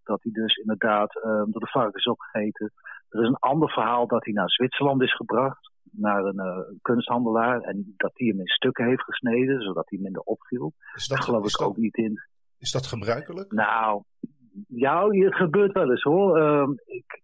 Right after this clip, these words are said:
Speaker 1: ik heb wel eens, eh, bij lezingen laat ik wel eens schilderijen zien. Eh,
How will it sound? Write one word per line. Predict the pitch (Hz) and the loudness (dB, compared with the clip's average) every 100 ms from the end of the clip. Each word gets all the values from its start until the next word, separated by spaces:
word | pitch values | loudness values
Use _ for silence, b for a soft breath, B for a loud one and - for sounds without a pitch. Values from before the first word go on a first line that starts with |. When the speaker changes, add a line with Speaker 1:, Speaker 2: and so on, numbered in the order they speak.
| _ | _
Speaker 1:
ik | - | -4
heb | 127 98 | -2 2
wel | 117 | 2
eens, | 110 - | 2 0
eh, | - 113 110 | 0 -2 -2
bij | 101 104 | -2 0
lezingen | 110 117 117 117 | 2 2 2 0
laat | 107 110 | 2 2
ik | 104 | 0
wel | 104 | -2
eens | 104 | -2
schilderijen | - 120 104 98 117 113 | -2 -2 0 2 2 2
zien. | - 92 117 | 0 -4 -4
Eh, | 107 | -4